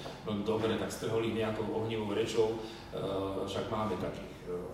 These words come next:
no, nechcem menovať našich politikov, ktorí tiež strhnú za sebou davy.“ Takými nezmyslami. No. Ale, dobre. Ľudia, ľudia sú tak blbí,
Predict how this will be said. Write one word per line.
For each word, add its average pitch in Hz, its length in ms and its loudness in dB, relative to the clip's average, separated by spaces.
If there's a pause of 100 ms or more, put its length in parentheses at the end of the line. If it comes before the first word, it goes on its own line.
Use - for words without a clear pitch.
(180)
no, - 160 -6
nechcem 85 240 -10 (240)
menovať 98 400 -2
našich 92 240 -4
politikov, 113 480 2 (280)
ktorí 101 200 0
tiež - 280 -2
strhnú - 440 -6
za - 160 -4
sebou 87 160 -6
davy.“ - 560 -2 (720)
Takými 107 480 -6
nezmyslami. - 480 -8 (480)
No. - 60 -12 (500)
Ale, - 180 4 (300)
dobre. - 320 2 (1040)
Ľudia, 117 280 2 (280)
ľudia 127 200 4
sú - 200 2
tak 147 160 6
blbí, 120 480 2